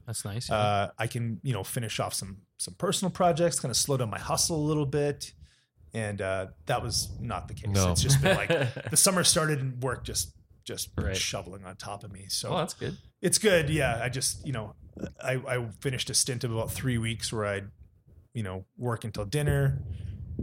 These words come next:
Speaker 2: put the kids to bed, go back downstairs and work
Speaker 1: Right.
Speaker 2: for another, you know, four or five hours. So
Speaker 1: Right.
Speaker 2: I'm glad that that's over
Speaker 1: <laughs>
Speaker 2: with. Um, yeah, man, I'm just, so I'd, I'd like to finish off. Uh, I did this really great, uh, shoot a couple years back for Molson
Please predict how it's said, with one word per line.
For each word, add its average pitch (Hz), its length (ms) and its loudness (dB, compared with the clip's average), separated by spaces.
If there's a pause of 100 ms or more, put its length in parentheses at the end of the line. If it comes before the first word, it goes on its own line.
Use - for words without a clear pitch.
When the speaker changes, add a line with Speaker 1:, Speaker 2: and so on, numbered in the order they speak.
Speaker 2:
put - 100 -2
the - 80 -8
kids 127 280 0
to 127 80 -2
bed, 110 340 -2
go 117 100 -2
back 98 220 -2
downstairs 98 500 -4
and 95 140 -8
work 95 140 -2
Speaker 1:
Right. 90 60 -8
Speaker 2:
for 104 120 -4
another, 95 340 0 (140)
you 101 80 -6
know, 95 100 -4
four 98 300 -2
or 95 40 -2
five 92 300 -2
hours. 87 420 0
So 98 160 2
Speaker 1:
Right. 92 80 -8 (100)
Speaker 2:
I'm 104 120 -4
glad 107 220 2
that 98 140 -2
that's - 340 0 (280)
over 101 340 2
Speaker 1:
<laughs> 98 80 0
Speaker 2:
with. - 380 -2 (520)
Um, 85 440 -4 (400)
yeah, 170 180 -2
man, 95 320 0 (100)
I'm - 80 4
just, - 360 -2 (540)
so 143 160 2
I'd, 135 100 4
I'd 147 120 4
like 156 140 2
to 156 60 4
finish 139 340 2
off. 120 340 2 (800)
Uh, 110 200 4
I - 60 4
did 139 140 4
this 143 180 4
really 127 160 4
great, 110 420 0
uh, 98 220 2
shoot - 420 0
a - 60 -10
couple - 280 -2
years 95 240 2
back 92 320 0
for 92 360 -4
Molson 92 580 0